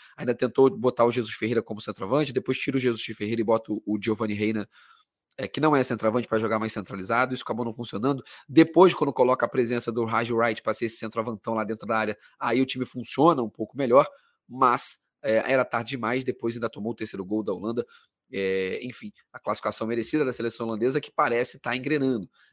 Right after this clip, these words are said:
É, lembra mui-, me lembra muito times argentinos na, na Libertadores, Guilherme. Não sei se você vai concordar com a, com a,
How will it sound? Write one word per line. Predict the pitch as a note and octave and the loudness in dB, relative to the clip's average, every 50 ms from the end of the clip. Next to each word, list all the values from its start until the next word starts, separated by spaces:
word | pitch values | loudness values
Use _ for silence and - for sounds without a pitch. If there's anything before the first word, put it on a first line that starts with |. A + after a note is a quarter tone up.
| _ _ | _ _
É, | B2+ B2 A#2+ G2 G2 G2 G2 G2 G2 G2 G2+ - _ _ _ | -10 -8 -6 -6 -6 -6 -6 -8 -10 -12 -14 -18 _ _ _
lembra | D3 F3 A#2+ B2 C3 C3 B2+ | -4 -4 -2 0 2 0 0
mui-, | B2 C3 C#3 C3+ | 0 0 -2 0
me | B2 C3+ | 0 0
lembra | C3+ C3+ C#3+ C3+ | 2 2 0 0
muito | C3+ C#3+ D3+ C#3+ - E3+ E3 C#3+ - - _ _ _ _ _ _ _ _ _ _ _ _ _ _ - _ _ - | 0 -2 -2 2 4 6 6 6 4 0 _ _ _ _ _ _ _ _ _ _ _ _ _ _ -20 _ _ -4
times | - A#2+ A#2+ A#2+ B2 | -2 0 2 4 4
argentinos | C3 B2+ C#3+ C#3 C#3+ C3+ - - - B2 B2 C#3 C#3 C3 | 4 4 4 2 0 -2 -4 -2 -2 -2 -2 -2 -2 -2
na, | B2+ B2+ B2 B2+ B2+ B2 A#2+ A#2+ A#2 A#2 A2+ A2 G#2+ A2 A2+ B2 B2 | 0 2 2 4 4 4 2 2 2 2 0 -2 -2 -4 -8 -6 -4
na | B2 A#2+ | -4 -2
Libertadores, | B2 B2+ C3 B2 - D3 C#3+ C3+ C3+ C3 A#2+ G#2+ | 0 0 0 2 2 2 4 6 4 4 4 0
Guilherme. | G#2 G2 F#2+ F#2+ F#2+ - | -2 -4 -4 -6 -8 -12
Não | C#3 - | -14 -10
sei | - - F#2+ | -8 -6 -6
se | G2 - - | -6 -6 -8
você | G2 G#2 - - G#2 | -8 -8 -8 -6 -2
vai | G2 G#2 G#2 G2+ G2 - _ _ - - - - - | -2 -2 -2 -2 -4 -10 _ _ -20 -20 -20 -20 -8
concordar | - - G#2+ - - A2+ A2+ G#2+ A2 G#2 G#2 | -4 -4 -2 0 0 0 0 2 0 0 0
com | - - G2+ | 0 -2 0
a, | G2+ G2+ G2+ F#2+ G2 - | 0 0 0 -2 -4 -6
com | - - G#2 | -4 -2 0
a, | G2 F#2+ F#2 F#2 F#2+ F#2+ F#2+ G2 F#2+ F#2 | 0 0 0 -2 -2 -4 -6 -8 -8 -12